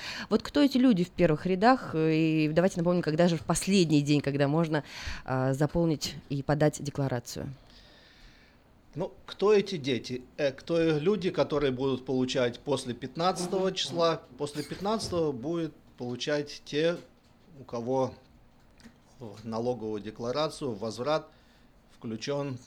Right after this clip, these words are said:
Speaker 2: так называй-, earn-, так называемый Earn Income Credit, то есть пособие, которое начисляется людям с невысоким доходом, одиноким или имеющим детей. То есть, если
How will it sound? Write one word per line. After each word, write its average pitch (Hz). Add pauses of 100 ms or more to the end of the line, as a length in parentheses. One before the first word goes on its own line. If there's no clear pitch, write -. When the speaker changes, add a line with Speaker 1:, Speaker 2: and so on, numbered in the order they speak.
Speaker 2:
так 127
называй-, 113 (140)
earn-, 127 (160)
так -
называемый 127
Earn 135
Income 127
Credit, 110
то 113
есть 104 (600)
пособие, 160
которое 120 (140)
начисляется 120
людям 147 (680)
с - (100)
невысоким 117
доходом, 143 (1040)
одиноким 127
или 113
имеющим 117
детей. 143 (800)
То 110
есть, 110
если 127